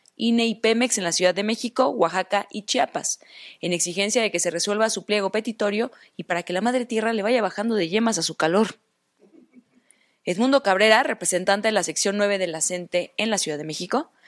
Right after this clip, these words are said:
afirmó que no se retirarán hasta que se atiendan sus demandas, incluso si esto coincide con el cierre de campaña de Claudia Sheinbaum, a lo que Claudia solamente pidió que si se quedan,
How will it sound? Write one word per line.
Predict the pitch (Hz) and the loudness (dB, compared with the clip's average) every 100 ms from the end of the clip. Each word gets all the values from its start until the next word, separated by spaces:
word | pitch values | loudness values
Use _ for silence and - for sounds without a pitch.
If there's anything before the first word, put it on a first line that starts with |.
| - - | -18 -10
afirmó | 160 170 180 | -2 0 2
que | 185 202 | 0 0
no | 202 | 0
se | 240 | 0
retirarán | 220 180 170 165 202 | -2 0 2 2 0
hasta | 214 - 175 | -4 -6 -6
que | 165 | -6
se | 170 | -6
atiendan | 160 180 196 202 | -4 -2 -2 -2
sus | 196 160 | -2 -2
demandas, | 165 185 214 240 269 - | -4 -2 -2 -2 -4 -6
incluso | 208 214 262 294 311 | -6 -4 -2 0 0
si | 233 208 | 0 0
esto | 214 233 | 0 -2
coincide | 214 208 208 247 262 | 0 0 0 2 2
con | 240 190 | 0 -4
el | 165 | -2
cierre | 214 208 214 | 0 2 2
de | 196 | 0
campaña | 175 175 185 202 196 | -2 -2 -2 0 -2
de | 170 | 0
Claudia | 175 175 196 | 0 2 2
Sheinbaum, | 214 262 240 180 190 - - - - | 2 2 4 2 0 -4 -18 -20 -8
a | 165 | -2
lo | 156 | -2
que | 151 143 | -2 0
Claudia | 185 202 214 | 0 2 -2
solamente | 220 226 214 214 | -2 -2 -4 -6
pidió | 202 180 208 | -6 -2 -2
que | 220 | 0
si | 190 | 0
se | 190 214 | 0 2
quedan, | 294 330 | 2 2